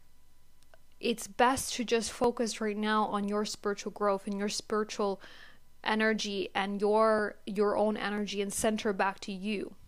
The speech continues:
Find your center. Stop getting pulled by the external world. Stop getting pulled into the external world.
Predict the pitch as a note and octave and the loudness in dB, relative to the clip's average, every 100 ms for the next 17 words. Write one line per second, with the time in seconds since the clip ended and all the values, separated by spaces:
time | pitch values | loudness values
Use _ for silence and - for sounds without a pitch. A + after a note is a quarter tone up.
0 | - - - A3+ A#3 A3 G#3 A3+ G#3 - | -18 -4 4 6 6 2 0 -2 -2 -2
1 | - - A#3+ B3+ - B3 A#3 A3 - B3+ | -6 2 6 6 6 2 2 0 4 8
2 | A3 F#3+ - - - - - G3 G#3+ A3 | 8 6 -2 -16 -18 -12 2 4 4 0
3 | - - A3 A3 G#3 G3+ G#3+ G3+ F#3+ - | -4 -2 0 2 2 4 4 4 0 4
4 | A#3 B3+ - A3+ A3 A3 - A#3+ A3 - | 6 6 4 2 2 -2 -2 -2 -2 0
5 | A#3+ A#3 A3+ G3+ - - G#3 G3 F#3+ F#3+ | 2 2 0 -2 -4 -6 -6 -4 -2 2
6 | G3+ - - | 2 2 -4